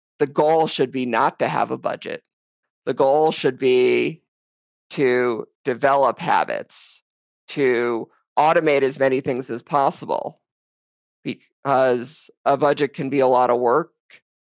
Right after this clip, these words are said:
We can run out of things to do in the day, right? And just executive functioning and just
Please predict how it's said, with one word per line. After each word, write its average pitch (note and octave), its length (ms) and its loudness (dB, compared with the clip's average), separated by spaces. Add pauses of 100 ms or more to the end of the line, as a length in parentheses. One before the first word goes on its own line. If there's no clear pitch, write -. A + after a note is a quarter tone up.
(160)
We B2+ 120 -8
can A2+ 640 -4 (240)
run B2 220 0
out A#2+ 160 2
of B2+ 120 -2
things C3+ 640 -6 (400)
to C3 80 -8
do B2+ 400 0
in A2 300 -6
the - 80 -14
day, D#3 640 0
right? A2+ 420 0
And G#2+ 160 -14
just - 180 -16 (280)
executive C3+ 560 -2
functioning C#3 800 -2
and A2+ 120 -8
just A#2 220 -14